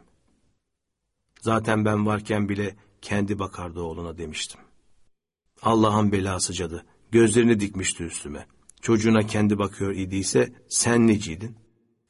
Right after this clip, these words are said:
Aylığını karşılıksız mı indiriyordun cebine?" diye sormuştu. Hah işte, şimdi saplayacaktım hançerimi. Gelin bana demişti ki, "Bak Halime Hanım,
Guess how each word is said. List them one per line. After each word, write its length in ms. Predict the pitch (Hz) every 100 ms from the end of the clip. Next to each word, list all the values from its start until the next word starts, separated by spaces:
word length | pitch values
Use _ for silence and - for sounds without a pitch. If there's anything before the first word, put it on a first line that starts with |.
| _ -
Aylığını 560 | 107 110 107 113 107 107
karşılıksız 640 | 107 107 - 107 - 143
mı 100 | 160
indiriyordun 600 | 113 98 92 92 87 87
cebine?" 420 | - 87 87 87
diye 180 | 87 85
sormuştu. 600 | - 80 73 - - - - _ _ _ _ _ _ _ _
Hah 220 | - 151
işte, 340 | - - 90 - _ - -
şimdi 420 | - - 185 147
saplayacaktım 760 | 139 123 - 117 107 107 - 98
hançerimi. 580 | 98 92 - 87 95 - _ _ _ _ _ _ _ _ -
Gelin 280 | 123 127 120
bana 200 | 120 117
demişti 380 | 117 120 185
ki, 220 | 185 104 - _ _ _ _ _ _ -
"Bak 200 | 131 -
Halime 240 | 110 92 101
Hanım, 220 | 82